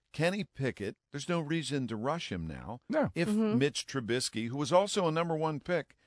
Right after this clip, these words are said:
Speaker 1: played on a horrible team in Chicago.
Speaker 2: He had, he had a fair, had an all, you know, he's, he's, uh, made a Pro Bowl.
Speaker 1: He's, he's got talent, and
Speaker 3: Mm-hmm.
Speaker 1: Mason Rudolph's got talent, but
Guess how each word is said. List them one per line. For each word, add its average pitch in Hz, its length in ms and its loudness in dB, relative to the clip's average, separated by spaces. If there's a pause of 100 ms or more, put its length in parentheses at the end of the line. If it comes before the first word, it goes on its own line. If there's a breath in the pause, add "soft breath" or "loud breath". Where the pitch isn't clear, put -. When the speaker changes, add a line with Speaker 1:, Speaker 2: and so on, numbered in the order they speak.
(300)
Speaker 1:
played 180 240 6
on 147 140 4
a 107 80 0
horrible 156 600 4
team 113 480 -6 (1080)
in 110 140 0
Chicago. 101 800 -2 (200)
Speaker 2:
He - 60 4
had, 254 120 6
he 269 100 8
had 254 160 8
a 262 40 6
fair, 220 240 8
had 233 120 10
an 220 80 8
all, 233 200 10
you 233 60 10
know, 247 160 12
he's, 165 180 6 (120)
he's, 190 260 4
uh, 151 140 10
made 151 160 4
a 131 60 2
Pro 165 200 6
Bowl. - 180 -2 (140)
Speaker 1:
He's, 180 500 -4 (1040)
he's 202 340 0
got 208 300 4
talent, 170 500 -6 (140)
and 185 100 0
Speaker 3:
Mm-hmm. 160 280 2
Speaker 1:
Mason 180 380 0
Rudolph's 175 380 0
got 110 180 -4
talent, 113 360 -4
but 117 160 0